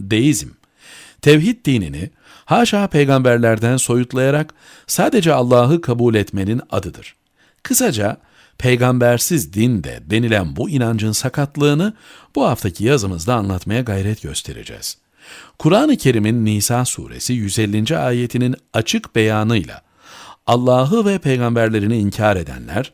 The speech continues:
Allah'la peygamberlerinin arasına ayırmak isteyenler, kimine inanırız, kimini inkar ederiz diyenler, imanla inkar arasında bir yol tutmak isteyenler var ya, işte onlar gerçek kafirlerdir buyurulmuştur.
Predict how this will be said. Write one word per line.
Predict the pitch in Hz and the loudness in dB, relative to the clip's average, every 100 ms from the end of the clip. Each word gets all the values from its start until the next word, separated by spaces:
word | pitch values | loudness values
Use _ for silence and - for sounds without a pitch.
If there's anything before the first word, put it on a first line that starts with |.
| _ - - - | _ -20 -20 -8
Allah'la | 113 117 156 180 143 | -2 0 0 0 0
peygamberlerinin | 135 113 113 117 110 110 101 104 135 - | 0 0 0 0 0 0 0 0 -4 -4
arasına | 104 120 117 123 123 | -4 -2 -2 -2 -2
ayırmak | 104 104 101 151 | -2 -2 -2 -2
isteyenler, | 151 - 143 143 151 165 - - - - - | -4 -2 -2 0 -2 -4 -10 -20 -20 -20 -6
kimine | - 262 180 143 | 0 4 4 2
inanırız, | - 120 117 120 156 - | 0 0 2 0 -2 -4
kimini | - 165 151 | -2 0 2
inkar | 127 131 156 165 | 0 -2 0 0
ederiz | 143 117 110 87 | 2 2 0 0
diyenler, | 104 104 98 101 156 - _ _ _ - | 0 0 0 -2 -6 -10 _ _ _ 2
imanla | 143 151 196 175 143 | 4 4 2 0 -2
inkar | 123 123 156 165 | -2 0 0 -2
arasında | 113 113 113 120 117 98 | 0 -2 0 0 0 0
bir | |
yol | 98 117 165 | 0 2 0
tutmak | 165 - 147 143 | -4 -4 -4 -4
isteyenler | - 143 127 123 117 | -4 0 0 0 -2
var | 123 131 | 0 0
ya, | 95 113 - _ - _ - | 0 -4 -6 _ -20 _ -8
işte | 120 - 127 | -6 -2 0
onlar | 113 110 113 107 - _ _ - | 2 2 0 -2 -8 _ _ -12
gerçek | 78 104 98 - 156 - | -2 0 0 -2 -4 -2
kafirlerdir | 107 98 - 95 98 98 - - | -2 -2 -2 -2 -2 -2 -8 -14
buyurulmuştur. | 69 60 52 - - - | -18 -18 -18 -14 -14 -14